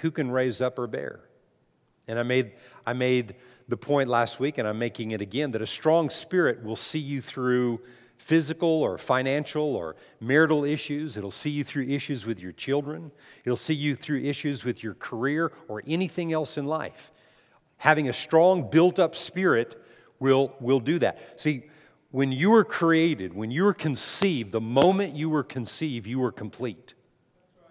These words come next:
Your body was complete, your spirit was intact, your soul was there,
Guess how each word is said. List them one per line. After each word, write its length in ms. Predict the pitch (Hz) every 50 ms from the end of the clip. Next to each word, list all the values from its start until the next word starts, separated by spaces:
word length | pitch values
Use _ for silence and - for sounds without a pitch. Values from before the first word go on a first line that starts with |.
| _ _ _ _ _ _ _ _ _ -
Your 100 | 113 104
body 320 | 92 123 131 143 156 170
was 180 | 165 175 160 -
complete, 540 | - 156 143 - 143 156 160 165 160 - - _ _ _ _ _ _ _ _ -
your 100 | 110 98
spirit 400 | - - - - - 175 175 165
was 220 | 156 160 127 -
intact, 500 | 147 131 - - 160 151 147 143 - -
your 100 | 113 101
soul 380 | - - - 160 165 165 165 156
was 200 | 147 139 117 107
there, 320 | 117 139 135 131 131 123